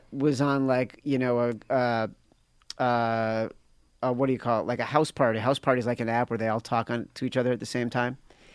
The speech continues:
And they were all daring each other to do stuff, like, inappropriate in front of their parents. So my twelve-year-old came down and was yelling,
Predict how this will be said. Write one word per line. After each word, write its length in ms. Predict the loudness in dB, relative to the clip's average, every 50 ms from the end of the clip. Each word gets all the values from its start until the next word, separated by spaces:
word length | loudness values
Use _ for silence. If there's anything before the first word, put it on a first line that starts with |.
| -20 -20 -10 -4
And 720 | 0 0 2 2 2 2 2 2 2 2 0 0 -2 -2 -4 -6 -12 -20 _ _ _ _
they 120 | 2 4
were 140 | 6 8 8
all 140 | 8 8 6
daring 560 | 4 2 0 4 6 8 8 8 8 6 4
each 240 | 2 0 0 2 2
other 380 | 4 4 4 4 2 0 -2 -4 -8 _ _ _ _ _
to 140 | -4 -4 -2
do 200 | 2 2 4 2
stuff, 560 | 2 2 2 4 4 4 4 2 0 -8 -20 -20 _ _ _ _ _ _ _ _ _ -8
like, 540 | -2 0 2 4 4 2 2 0 -4 -8 -14 _ _
inappropriate 840 | 0 2 2 0 0 2 2 2 4 2 0 0 2 2 0 0 -2 -4
in 80 | -6
front 220 | -2 0 0 0 0
of 40 |
their 120 | 0 -2 -2
parents. 560 | -4 -4 -4 -2 -2 -2 -4 -6 -10 -16 -18 _ _ _ _ _ _ _ _
So 540 | -2 2 4 6 8 8 8 6 6 2 0 _ _
my 340 | 0 0 2 4 4 2 2
twelve-year-old 640 | 2 2 2 2 2 2 0 0 0 0 -2 -2
came 240 | -4 -2 -2 -2 0
down 240 | 0 0 0 0 0
and 100 | 0 -2
was 140 | -2 -2 0
yelling, 380 | 0 0 0 0 -2 -4 -6